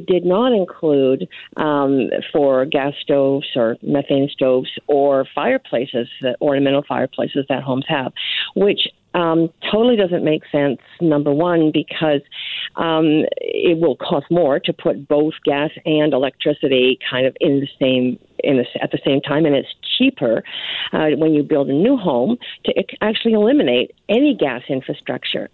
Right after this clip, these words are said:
And from a climate point of view, it makes no sense when scientists are saying, "Look, this is such a dire situation in terms of climate change. We absolutely cannot be expanding fossil fuel infrastructure. Makes no sense to allow it in new buildings,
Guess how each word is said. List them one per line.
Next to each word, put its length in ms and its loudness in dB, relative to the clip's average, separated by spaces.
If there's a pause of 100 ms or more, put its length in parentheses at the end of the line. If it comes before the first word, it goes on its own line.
(120)
And 160 -2
from 180 0
a 60 -2 (100)
climate 480 -2
point 300 0
of 80 -4
view, 360 2 (140)
it 120 2
makes 260 0
no 320 2
sense 340 -4 (360)
when 220 0
scientists 640 -2
are 120 2 (120)
saying, 320 2 (320)
"Look, 300 0
this 240 2
is 160 0 (340)
such 300 -4
a 80 0
dire 720 -2 (260)
situation 540 -2
in 80 -2
terms 240 -2
of 120 -4
climate 340 0
change. 240 -2
We 200 2 (140)
absolutely 460 -4
cannot 440 -2
be 120 0
expanding 720 -2 (340)
fossil 300 -2 (100)
fuel 220 2
infrastructure. 840 -2 (240)
Makes 200 -2
no 220 2
sense 380 -4
to 100 0
allow 400 0
it 180 -4
in 240 0
new 140 2
buildings, 420 -2